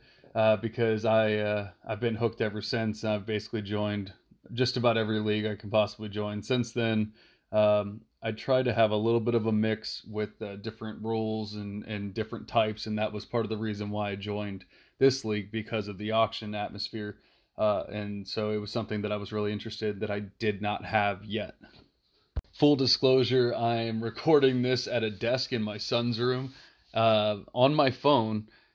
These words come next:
and I have two large dogs that will probably be walking in and out of the room, uh, because if I close the door on them, they will push against the door and possibly even break it,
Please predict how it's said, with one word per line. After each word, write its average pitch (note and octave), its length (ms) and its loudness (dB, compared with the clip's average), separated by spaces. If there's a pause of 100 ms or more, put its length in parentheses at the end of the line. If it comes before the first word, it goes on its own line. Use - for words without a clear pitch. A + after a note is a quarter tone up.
(180)
and A2+ 360 0
I A2+ 180 4
have A2 300 2
two C3 220 0
large A#2+ 380 0
dogs A#2 400 0
that A#2 100 -4
will G#2+ 140 -6
probably A2 520 -2
be G#2+ 160 -4
walking G#2+ 640 -4
in A2+ 160 -2
and A2 160 0
out A2 320 -4
of G#2 300 -6
the A2 80 -8
room, A2+ 500 -6 (460)
uh, F#2+ 140 -8
because A2 420 -6
if A2 200 -8
I G#2 320 -4 (160)
close A#2 340 -2
the A2 80 -4
door D3+ 320 0
on D#3 180 0
them, C3 300 -4 (140)
they A2 180 0
will A2 380 0 (400)
push C3+ 240 2
against A2+ 320 0
the A2+ 40 -2
door G#2+ 480 0
and G#2 360 -6
possibly A2 480 -2
even G#2 180 -6
break A#2 320 -2
it, A2+ 260 -2